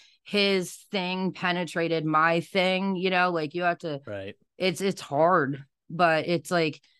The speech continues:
Speaker 1: I think that, like, people just wanna cling to Epstein and Maxwell, even though they're not trafficking anyone currently, because it just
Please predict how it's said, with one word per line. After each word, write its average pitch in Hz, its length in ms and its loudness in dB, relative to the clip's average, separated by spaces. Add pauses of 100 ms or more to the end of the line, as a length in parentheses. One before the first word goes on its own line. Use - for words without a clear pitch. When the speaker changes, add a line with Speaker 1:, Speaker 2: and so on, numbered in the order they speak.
(400)
Speaker 1:
I 190 100 2
think 208 360 0
that, 233 180 2
like, 160 180 -2
people 190 380 0
just 165 240 -6
wanna 156 260 0
cling 151 480 -2
to - 240 -4
Epstein 202 480 -2
and 196 120 0
Maxwell, 190 640 2
even 175 300 -4
though 185 260 -2
they're 170 280 -2
not 160 220 2
trafficking 170 600 -4
anyone 165 420 -2
currently, 180 640 -2
because 170 360 -4
it 170 100 -4
just 160 320 -4